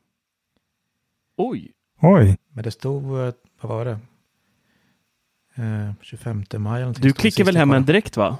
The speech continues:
Speaker 3: Ja. Men den,
Speaker 1: Hoppla.
Speaker 3: det skulle ju komma eller skickas i slutet av maj, så. Eller andra halvan.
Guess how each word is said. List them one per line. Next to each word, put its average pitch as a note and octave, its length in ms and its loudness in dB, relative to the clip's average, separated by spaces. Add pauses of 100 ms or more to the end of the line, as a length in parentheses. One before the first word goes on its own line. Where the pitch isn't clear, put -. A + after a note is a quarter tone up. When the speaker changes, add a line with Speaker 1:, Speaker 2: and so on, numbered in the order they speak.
(120)
Speaker 3:
Ja. A2+ 260 -2 (1040)
Men A#2 160 -6
den, A2+ 100 -4
Speaker 1:
Hoppla. D#3 280 -6 (120)
Speaker 3:
det G#2 100 -8
skulle A2 340 0
ju A#2 260 2 (1200)
komma A#2 540 2
eller A#2 140 -2
skickas - 520 -4
i A2+ 200 -2
slutet A2 420 -4
av A2 60 -2
maj, A2 260 0
så. - 180 -8 (840)
Eller A#2 140 0
andra G#2+ 220 4
halvan. G#2+ 380 2